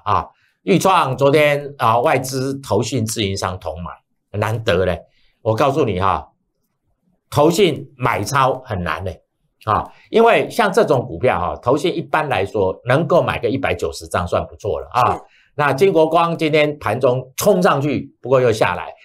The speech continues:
Speaker 1: 在这里震了啊。你看下面这个月线也顶到了嘛。
Speaker 2: 是。
Speaker 1: 啊，那今天冲高之后，在这里守住五日线，看明天会不会再冲啦。今天量也不太够，但是
Speaker 2: 是。
Speaker 1: 今天的玉金光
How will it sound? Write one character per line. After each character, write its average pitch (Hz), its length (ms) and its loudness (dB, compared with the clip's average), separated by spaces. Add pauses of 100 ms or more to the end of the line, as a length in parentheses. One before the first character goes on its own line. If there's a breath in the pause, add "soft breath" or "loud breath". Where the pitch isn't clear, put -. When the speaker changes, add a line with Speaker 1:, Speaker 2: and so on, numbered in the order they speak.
(180 soft breath)
Speaker 1:
在 247 140 2
这 240 100 4
里 151 120 4
震 143 280 0
了 95 60 -4
啊。 131 360 2
你 156 80 -4
看 196 260 2
下 208 160 0
面 190 240 2
这 180 100 0
个 151 240 6
月 196 200 4
线 165 140 2
也 143 140 4
顶 107 200 -2
到 110 220 2
了 - 60 -6
嘛。 - 100 -18 (180)
Speaker 2:
是。 202 300 -2
Speaker 1:
啊， 190 200 -2 (400 soft breath)
那 190 220 2
今 220 240 2
天 208 300 4 (240)
冲 208 240 2
高 185 440 2
之 170 200 2
后， 151 240 4
在 143 180 4
这 143 160 4
里 104 300 -4 (160)
守 127 260 2
住 156 180 4
五 107 140 -2
日 123 180 0
线， 110 220 0
看 131 160 0
明 107 100 -2
天 117 140 0
会 117 60 0
不 104 60 -2
会 104 60 2
再 107 140 2
冲 87 260 -6
啦。 78 140 -8 (260)
今 156 100 2
天 151 80 2
量 156 220 2
也 87 80 -6
不 - 100 -10
太 95 180 -2
够， - 440 -4
但 208 280 2
是 185 400 0 (280)
Speaker 2:
是。 185 260 -6 (100)
Speaker 1:
今 151 200 4
天 156 160 4
的 - 240 0
玉 262 180 4
金 190 240 2
光 175 340 2